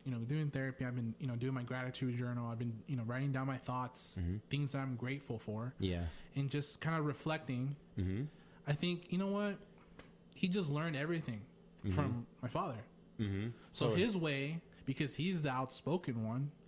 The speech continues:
Speaker 2: Okay.
Speaker 1: his way is to, ah, just
Speaker 2: Like, crush it.
Speaker 1: oh, just go all off.
Speaker 2: Yeah.
Speaker 1: It's like a bomb in the house
Speaker 2: Uh-huh.
Speaker 1: that just goes off. And then my mom just,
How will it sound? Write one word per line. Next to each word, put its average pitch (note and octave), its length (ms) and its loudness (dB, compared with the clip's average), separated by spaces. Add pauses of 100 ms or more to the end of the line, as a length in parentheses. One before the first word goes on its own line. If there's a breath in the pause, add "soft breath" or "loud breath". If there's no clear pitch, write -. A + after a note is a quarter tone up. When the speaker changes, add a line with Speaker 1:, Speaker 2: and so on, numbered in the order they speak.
Speaker 2:
Okay. F2+ 360 0 (120)
Speaker 1:
his E3 240 4
way D3 220 2
is C#3 140 -2
to, A2+ 200 -4 (280)
ah, E3+ 680 0
just A#2+ 160 -2
Speaker 2:
Like, F#2+ 140 4
crush B2 320 4
it. E2+ 160 2
Speaker 1:
oh, E3+ 260 2
just A#2 300 -4 (420)
go D#3 240 2 (180)
all C#3+ 160 2
off. B2+ 500 -4 (100)
Speaker 2:
Yeah. G2+ 220 2
Speaker 1:
It's E2 120 -4
like C#3+ 100 0
a C#3 60 -2
bomb C3+ 400 0
in B2+ 80 0
the A#2+ 80 -2
house A2+ 340 -6
Speaker 2:
Uh-huh. F#2 260 2
Speaker 1:
that B2+ 60 2
just A#2 140 -2
goes B2 220 -2
off. B2 260 -4
And B2+ 100 0
then C3 180 0 (580 loud breath)
my C3 80 2
mom D#3 420 2
just, - 680 -2